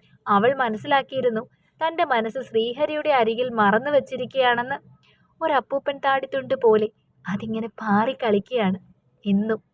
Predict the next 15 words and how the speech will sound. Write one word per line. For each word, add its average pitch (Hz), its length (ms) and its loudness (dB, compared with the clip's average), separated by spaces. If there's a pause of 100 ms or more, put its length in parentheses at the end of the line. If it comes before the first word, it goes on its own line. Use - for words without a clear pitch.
(460)
ശ്രീഹരിയെ 330 460 0
ഒന്ന് 240 180 2
കണ്ടിരുന്നുവെങ്കിലെന്ന് 226 960 0 (140)
അവൾ 254 220 0
അതിയായി 294 520 2
ആഗ്രഹിച്ചിരുന്നു. 233 760 0 (1400)
അതിനിടയിൽ 226 580 2
വിദ്യയുടെ 262 460 4
ഫോട്ടോ 269 340 2
എടുപ്പും 269 340 2
Instagram 269 600 2
റീലും 269 320 -2
ഒക്കെ 269 180 2
തകൃതിയായി 262 600 2
നടക്കുന്നുണ്ട്. 254 600 0